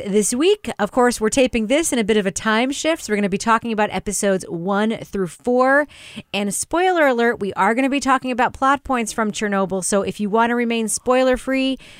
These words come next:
go to the time code listed in our show notes for our thumbs up or thumbs down, or in Laura's case, perhaps thumbs way down review of Chernobyl. Now, at the beginning of this show, we open with the scene of Valery Legasov, who's played by Jared Harris,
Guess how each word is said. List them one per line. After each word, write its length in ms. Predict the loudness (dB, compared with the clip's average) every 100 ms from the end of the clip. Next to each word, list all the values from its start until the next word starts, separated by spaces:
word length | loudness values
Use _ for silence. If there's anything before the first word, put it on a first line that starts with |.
| -20 -8 2
go 160 | 4
to 80 | 4
the 80 | 2
time 320 | 0 0 0
code 220 | 0 0
listed 240 | 0 -4 -2
in 100 | -2
our 100 | -2
show 200 | 0 0
notes 260 | 0 -2
for 80 | -2
our 120 | -2
thumbs 320 | 0 -2 0
up 240 | 2 2 0
or 120 | -4
thumbs 300 | 0 0 0
down, 480 | 0 0 2 0 -2 -8 -20 -18 -4
or 100 | -2
in 60 | 2
Laura's 360 | 2 2 0
case, 240 | 0 -2 0
perhaps 400 | -2 0 0 -2
thumbs 240 | -4 -4
way 180 | 0 2
down 260 | 2 0 0
review 440 | -2 -2 -2 -2
of 340 | -2 -4 -4 -10 -20 -20 -20 -20 -20 _
Chernobyl. 760 | -4 2 2 2 0 -4 -6 -10 -14 _ _ _ _ _ _
Now, 480 | -4 0 4 4 2 -2
at 80 | -4
the 80 | -2
beginning 400 | 0 0 0 0
of 160 | 0
this 120 | 0 -2
show, 540 | 0 2 2 2 0 -2
we 160 | -2
open 340 | 0 0 0 -2
with 140 | -2
the 100 | -4
scene 420 | -4 -2 0 0
of 340 | 0 0 -2 -4
Valery 560 | -4 0 2 2 2
Legasov, 760 | 0 -2 0 0 0 0 0 -2
who's 140 | -4
played 260 | -2 -2 0
by 220 | 0 0
Jared 340 | 0 2 2
Harris, 560 | 2 0 -2 -4 -6 -8